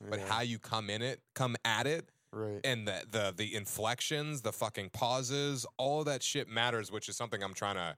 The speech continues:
Speaker 1: it's something I'm focusing on now. It's like, okay, 'cause I, 'cause I remember there were jokes, like, I've been doing, like, I've been doing that joke.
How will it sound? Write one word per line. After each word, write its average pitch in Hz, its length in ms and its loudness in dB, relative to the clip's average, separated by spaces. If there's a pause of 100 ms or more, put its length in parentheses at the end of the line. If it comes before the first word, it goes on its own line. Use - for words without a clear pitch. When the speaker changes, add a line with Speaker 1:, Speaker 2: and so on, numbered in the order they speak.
(580)
Speaker 1:
it's - 280 -8
something 175 180 2
I'm 120 120 0
focusing 127 640 0
on 92 580 -2 (280)
now. 104 460 0
It's 87 100 -6
like, 95 120 -10
okay, 82 440 -6 (260)
'cause 147 100 -2
I, 165 140 2
'cause 147 160 -2
I 156 120 4
remember 175 300 0
there 151 100 2
were 131 60 0
jokes, 143 320 -2
like, 113 160 -2
I've 117 160 2
been 110 140 -6
doing, 135 220 0
like, 120 160 -2
I've 139 320 -2
been 120 160 -6
doing 110 180 -2
that 104 140 0
joke. 110 360 0